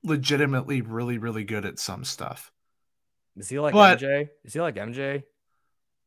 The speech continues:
Speaker 1: Yeah, that could work. 'Cause,
Speaker 2: Like,
Speaker 1: like
Speaker 2: he's, like, Cade's a good, really good passer. He's a good
Speaker 1: Yeah.
Speaker 2: shooter. He runs the floor. He's a good defender,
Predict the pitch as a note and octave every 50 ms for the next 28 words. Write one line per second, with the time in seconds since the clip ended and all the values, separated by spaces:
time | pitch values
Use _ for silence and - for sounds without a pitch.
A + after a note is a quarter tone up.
0 | _ _ _ _ _ _ _ _ _ _ _ _ _ _ _ _ _ _ _ _
1 | - - B2+ C3+ E3 F#3+ G#3+ A#3 A3+ - _ - - C#3 F3 - - G3+ F#3 F3
2 | E3 B2 G#2+ G#2+ B2+ - - - - _ _ _ _ _ _ _ _ _ _ _
3 | _ _ _ _ _ _ _ _ _ _ _ _ - - - - D#3+ D#3+ D#3 E3+
4 | F#3 F3 E3 F3 D3+ - _ _ _ - E3+ E3 D#3 - F3+ F3+ F#3 F3 C#3+ E3
5 | C#3+ A#2+ G#2+ D3 D3 C3 C3 D3 E3 E3+ F#3+ D#3+ A#2+ D3 D3+ D3+ D3+ B2+ A#2 A#2
6 | A2 G#2 - - A#2 A2+ G#2+ A2 - _ _ _ - B2 B2 A#2+ B2 A#2+ G#2+ G#2+
7 | B2+ C3 C3 G2 - - A#2+ A2+ A2 A2 A2+ A2 A2 - _ _ _ _ _ _
8 | _ _ - A#2+ A#2 A#2+ B2+ C3 C3+ B2+ - C3 - - B2 A#2+ A#2+ B2 A#2+ B2
9 | A#2 G#2+ A2 G#2 A#2 A#2+ B2 A#2+ - A#2+ A2 G#2+ G#2 G#2 G#2 G2+ G#2 -